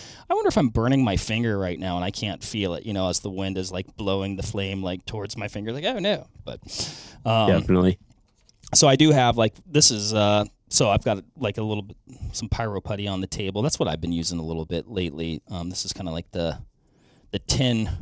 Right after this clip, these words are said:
Speaker 1: form, and then they've got, like, some smaller versions. They actually have different variants of it. They have, like, a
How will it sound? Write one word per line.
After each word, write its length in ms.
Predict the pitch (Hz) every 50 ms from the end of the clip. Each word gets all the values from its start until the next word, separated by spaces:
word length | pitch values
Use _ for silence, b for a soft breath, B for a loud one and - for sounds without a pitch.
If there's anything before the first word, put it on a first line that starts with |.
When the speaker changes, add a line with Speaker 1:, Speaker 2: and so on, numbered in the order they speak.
| - - -
Speaker 1:
form, 420 | 123 113 104 101 101 101 98 95 95
and 160 | 90 92 92
then 80 | 85
they've 160 | 85 87 87 92
got, 140 | 90 76
like, 180 | 73 85 87 -
some 240 | - - 95 87 87
smaller 720 | - - - - - 104 95 95 92 95 92 87 85 90
versions. 480 | 90 104 98 92 87 87 95 95 92 -
They 60 | 135
actually 220 | 131 - - 95 85
have 80 | 80
different 260 | - 80 - - - 73
variants 420 | 80 90 87 87 85 80 - -
of 120 | 90 80
it. 80 | 76 - _ _ _ -
They 60 | 76
have, 120 | 76 92
like, 200 | - 76 - -
a 340 | 78 76 76 76 82 92